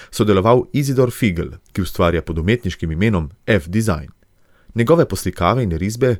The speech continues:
krasijo tudi stene pisarn na sedežu podjetja v Kromberku, prav tako pa so v preteklosti klop postavili tudi na avtobusno postajališče nasproti hotela Sabotin v Solkanu. Kakor je povedal Izidor, so tako poslikane javne površine odporne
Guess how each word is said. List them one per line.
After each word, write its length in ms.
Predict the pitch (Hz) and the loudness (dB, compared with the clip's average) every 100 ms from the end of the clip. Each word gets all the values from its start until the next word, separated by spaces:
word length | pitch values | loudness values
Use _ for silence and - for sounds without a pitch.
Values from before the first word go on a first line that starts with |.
| - - | -6 -4
krasijo 380 | 107 98 151 123 | -2 0 0 0
tudi 200 | 127 113 | 0 -2
stene 340 | - 131 110 | 0 0 0
pisarn 500 | 92 87 113 113 95 | -4 -2 0 0 0
na 80 | 90 | -2
sedežu 400 | - 107 104 90 | -2 -2 -2 -2
podjetja 480 | - 80 107 104 92 | -6 -2 0 0 -4
v 40 | |
Kromberku, 600 | - 131 110 76 - - - _ - | -2 -2 -2 -4 -8 -14 -18 _ -2
prav 140 | 92 | -2
tako 240 | - - 82 | 0 -2 -2
pa 100 | 85 | -2
so 120 | 85 | -4
v 40 | |
preteklosti 680 | 76 80 120 123 98 - 90 - - - | -4 0 0 0 -2 -4 -4 -4 -16 -4
klop 280 | 104 87 - | 0 0 0
postavili 500 | - 92 87 82 90 | -4 -2 -2 0 -2
tudi 280 | 82 156 123 | -2 0 2
na 80 | 82 | 0
avtobusno 520 | 78 85 110 - 90 | -4 -4 -2 -2 -4
postajališče 680 | - - 80 85 113 - 90 - - - | -6 -6 -4 -4 -6 -2 -2 -2 -14 -6
nasproti 360 | 104 - 147 107 | -4 0 0 -2
hotela 400 | 95 - 123 107 | -2 2 2 2
Sabotin 560 | - 123 131 92 78 - | 0 0 0 -2 -6 -6
v 80 | - | -6
Solkanu. 520 | - 143 - - - - _ - - - - _ _ _ - | -2 0 0 -6 -8 -20 _ -20 -20 -20 -20 _ _ _ -14
Kakor 240 | - 92 | -4 -2
je 60 | 92 | 2
povedal 340 | 98 92 80 - | 2 2 0 -4
Izidor, 480 | 90 95 104 135 - - _ | -6 -2 2 2 0 -10 _
so 160 | - 98 | -4 -2
tako 240 | 92 - | 0 0
poslikane 560 | - - 120 - 82 82 | 0 -2 -2 -2 -2 0
javne 300 | 87 82 78 | 0 0 -4
površine 680 | 80 78 - 147 147 82 - - | -6 -6 -6 -2 -2 -2 -6 -10
odporne 540 | - - 170 127 95 | -6 0 2 2 0